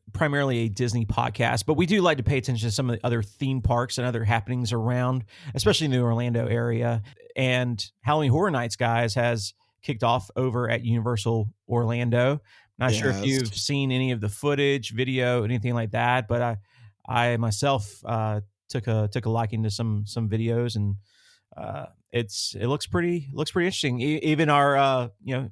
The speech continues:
Speaker 1: even our friend old Gil is, uh, you know, got his team member preview of it and, uh, of this year's event, and had, has some glowing things to say about it.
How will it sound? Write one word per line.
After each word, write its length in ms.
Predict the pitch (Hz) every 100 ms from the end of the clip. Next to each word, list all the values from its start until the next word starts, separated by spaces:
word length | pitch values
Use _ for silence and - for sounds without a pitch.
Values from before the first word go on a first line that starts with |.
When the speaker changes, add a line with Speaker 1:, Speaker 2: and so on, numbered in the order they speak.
| -
Speaker 1:
even 240 | 127 123
our 220 | 123 120
friend 440 | 107 131 123 117 110 _ _ - _
old 220 | 127 120
Gil 420 | 120 185 113 104 - _ _ _ _
is, 340 | 113 113 110 107
uh, 400 | 117 113 107 101 101 _ _ _ -
you 100 | 117
know, 180 | 117
got 200 | 123 123
his 240 | 117 147 -
team 280 | - 175 151
member 420 | 123 120 117 104 _ _ _ -
preview 560 | 143 127 120 131 160 147 -
of 180 | 123 120
it 160 | 147
and, 220 | 110 107 104 - -
uh, 240 | 113 110 110
of 80 |
this 160 | 113 110
year's 180 | 123 110
event, 240 | 110 135
and 180 | 117 101 101 _ _ _ _ _
had, 340 | 101 113 101 - - -
has 120 | 110
some 140 | 110 101
glowing 480 | 123 131 143 127
things 300 | 107 120 107
to 60 | 101
say 200 | 101 110
about 300 | - -
it. 80 | -